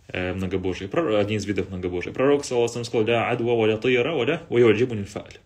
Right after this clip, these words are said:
«Нет, говорит, заразы сам-, самой по себе». То есть, что значит? То есть, было убеждение у многобожников в своё время, что зараза сама по себе переходит от людей к людям. Ну, на самом деле,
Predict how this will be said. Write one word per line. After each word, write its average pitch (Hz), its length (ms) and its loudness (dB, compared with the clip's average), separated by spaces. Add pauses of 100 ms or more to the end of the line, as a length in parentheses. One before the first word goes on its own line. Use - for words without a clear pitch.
(320)
«Нет, 127 280 0
говорит, 104 420 0
заразы 104 400 0
сам-, 95 300 -10
самой 107 240 -4
по - 100 -6
себе». 98 380 -8 (340)
То - 60 -16
есть, - 80 -10
что 127 120 -2
значит? 98 280 -6 (360)
То - 60 -12
есть, - 140 -10
было 110 160 2
убеждение 101 440 -2
у 92 40 -6
многобожников 92 640 -4
в - 20 -14
своё 101 180 -2
время, 127 100 -6
что - 160 -8
зараза 104 300 0
сама 101 220 -4
по 98 80 -6
себе 95 220 -2
переходит 85 460 -8
от - 120 -12
людей 90 220 -4
к 95 40 -8
людям. 82 340 -10
Ну, 135 200 -10
на 101 100 -10
самом 104 200 -6
деле, 104 240 -4